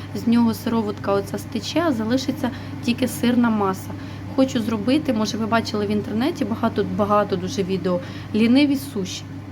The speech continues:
От я вчора рис зварила, вже його заправила. Оцтом його, е, крабові палички також розморозила.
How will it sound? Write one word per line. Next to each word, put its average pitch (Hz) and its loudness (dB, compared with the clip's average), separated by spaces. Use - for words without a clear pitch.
От 202 0
я 220 6
вчора 220 2
рис 214 0
зварила, 269 0
вже 220 0
його 208 2
заправила. 294 0
Оцтом 285 -4
його, 262 -4
е, 214 -2
крабові 240 -2
палички 226 -2
також 220 -4
розморозила. 294 -4